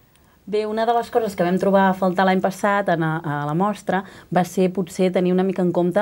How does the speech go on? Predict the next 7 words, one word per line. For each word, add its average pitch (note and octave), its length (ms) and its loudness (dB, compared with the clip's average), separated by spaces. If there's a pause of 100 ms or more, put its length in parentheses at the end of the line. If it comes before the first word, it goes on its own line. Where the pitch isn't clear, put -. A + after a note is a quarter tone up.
(160)
els, D#3+ 380 -2 (100)
el D3+ 140 -4
que D#3+ 80 -6
serien E3 420 0
els E3+ 280 -2
poetes E3 640 0 (420)
actuals, G3 760 4